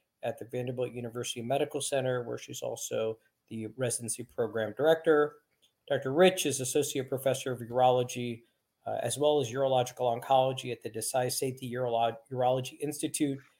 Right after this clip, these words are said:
at the University of Miami Miller School of Medicine. Uh, Kristen, Chad, uh, first of all, thank you so much for taking some time, uh, this evening and joining me. Really our pleasure to have you here, um, to talk to our audience.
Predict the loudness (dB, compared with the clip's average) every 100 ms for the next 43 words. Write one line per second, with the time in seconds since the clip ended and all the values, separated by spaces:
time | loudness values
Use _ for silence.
0 | _ _ -6 -6 -4 -4 -4 -4 -6 -6
1 | -6 -4 -4 -2 -4 -6 -10 _ _ -8
2 | -6 -6 -6 -8 -8 -8 -6 -6 -4 -4
3 | -6 -14 _ _ _ _ -2 2 2 2
4 | 2 2 4 2 6 8 8 6 2 -2
5 | 0 2 0 0 -2 2 4 4 0 0
6 | 0 2 4 2 0 -8 -10 -4 -4 -4
7 | -8 -8 -4 0 2 0 -2 -2 -2 0
8 | -2 0 0 4 4 2 -2 -6 -4 -2
9 | 0 0 -2 -2 0 0 0 -2 -4 2
10 | 0 2 -2 0 2 0 -2 -8 -4 -2
11 | -2 -4 _ _ _ -10 -6 -4 -6 -8
12 | -10 -10 -2 -2 -2 -2 0 0 -4 -8
13 | -10 -10 -12